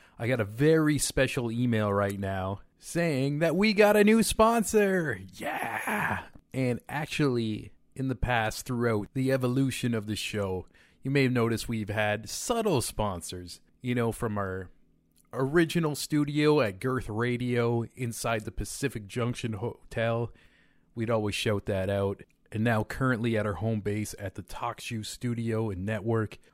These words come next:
we always give them the tip of the hat. But you may have noticed I haven't done anything commercial style because,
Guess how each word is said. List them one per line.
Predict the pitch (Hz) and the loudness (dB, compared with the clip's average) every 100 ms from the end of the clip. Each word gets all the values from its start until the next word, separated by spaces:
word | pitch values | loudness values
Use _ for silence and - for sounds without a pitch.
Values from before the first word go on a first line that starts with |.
| _ | _
we | 135 139 | -2 2
always | 127 123 - | 4 2 0
give | 123 113 | -2 -2
them | 110 | -2
the | 107 | -2
tip | - 117 | -4 -6
of | 104 | -4
the | 101 | -6
hat. | 101 95 101 - _ _ _ | -6 -6 -8 -14 _ _ _
But | 135 123 - _ _ _ | 0 0 -2 _ _ _
you | 151 | -4
may | 156 165 | 2 4
have | 151 | 4
noticed | 143 143 139 131 - | 4 4 4 2 0
I | 123 110 | -2 0
haven't | 123 120 117 104 - - _ - | 0 0 -2 -4 -8 -18 _ -2
done | 120 117 | 0 0
anything | 113 107 98 98 - - 113 104 101 - | -2 -4 -4 -8 -10 -6 -6 -4 -8 -8
commercial | 120 135 147 - 135 | -4 -2 -2 -2 -6
style | - 143 117 120 113 110 104 _ - _ _ - | -4 -2 0 0 0 -4 -6 _ -20 _ _ -8
because, | 131 - 139 127 117 | -6 -2 0 0 -2